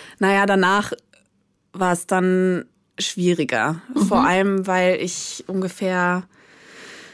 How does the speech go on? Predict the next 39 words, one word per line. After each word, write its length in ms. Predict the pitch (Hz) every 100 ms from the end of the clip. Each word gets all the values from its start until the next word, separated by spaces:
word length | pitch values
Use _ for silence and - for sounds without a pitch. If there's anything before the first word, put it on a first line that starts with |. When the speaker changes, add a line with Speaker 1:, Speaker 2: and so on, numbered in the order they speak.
| -
Speaker 1:
das 180 | - -
war 80 | 202
dann 120 | 202
im 80 | 196
Februar, 420 | - 269 262 240
glaub 200 | 226 226
ich, 120 | 220
als 160 | 180 196
wir 60 | 208
uns 120 | 208
gesehen 360 | 208 208 214
hatten. 160 | 202 208
Und 100 | 185
ich 80 | 180
glaube, 260 | 196 190 190
circa 300 | - 190 185
vier 200 | - 202
Wochen 220 | 185 185 180
danach 300 | 175 165 175
hatte 140 | 170
er 40 |
eine 120 | 156 151
neue 220 | 147 139
Freundin. 560 | - 135 139 139 147 147
Und 240 | 156 147
das 180 | 160 -
ist 260 | 170 - 156
das, 220 | 156 - -
woran 380 | 170 156 151 151
ich 160 | 147 -
ganz 260 | 156 151
schön 400 | - 151 151 147 - -
zu 160 | - 254
kauen 400 | - 233 233 202
habe, 240 | 165 170
Speaker 2:
Ouch, 140 | 180 247
Speaker 1:
tatsächlich. 880 | - - 165 214 220 170 - - -
Speaker 2:
ouch. 500 | 240 233 226 226 220
Ja. 240 | 208 214